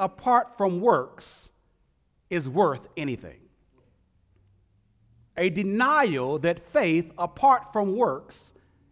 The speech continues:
is worth anything. We see that in verses fourteen through seventeen.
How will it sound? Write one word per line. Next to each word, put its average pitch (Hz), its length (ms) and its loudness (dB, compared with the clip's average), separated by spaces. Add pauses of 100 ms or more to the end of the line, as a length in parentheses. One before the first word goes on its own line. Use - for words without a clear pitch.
(100)
is 156 160 -8
worth 139 460 -2 (120)
anything. 120 420 -8 (920)
We 131 120 -10
see 147 100 -6
that 135 120 -2
in 127 60 -6
verses 127 320 -10
fourteen 143 540 -8
through 131 220 -10
seventeen. 117 580 -10